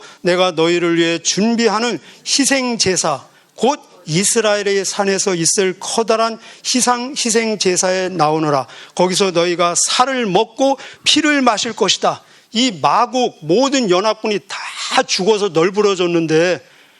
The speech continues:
하늘에 있는 모든 새들을 다 불러서 새들의 잔치를 베풀어주고, "야, 새들 다 와서 이," 좀 죄송합니다, "이 시신을, 사람 시신을 먹고 즐겨라."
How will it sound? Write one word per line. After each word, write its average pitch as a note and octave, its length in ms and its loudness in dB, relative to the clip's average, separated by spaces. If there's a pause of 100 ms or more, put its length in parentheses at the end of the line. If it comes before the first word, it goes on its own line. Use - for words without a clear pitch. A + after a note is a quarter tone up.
(1300)
하늘에 C4+ 420 0
있는 A#3+ 260 -2
모든 C#4 680 2
새들을 A#3+ 480 0
다 F3+ 300 -2
불러서 F3 600 -2 (380)
새들의 D4+ 580 0
잔치를 G#3 500 -2
베풀어주고, E3+ 800 0 (440)
"야, A3 200 2
새들 A3+ 340 -2
다 - 300 0
와서 G#3+ 280 0
이," F#3+ 380 -2 (1000)
좀 D#3+ 140 -10
죄송합니다, D3+ 540 -6
"이 F#3+ 160 -10
시신을, C4 800 0
사람 B3+ 480 -2
시신을 C4 480 -2
먹고 A#3 560 0 (580)
즐겨라." G#3 680 0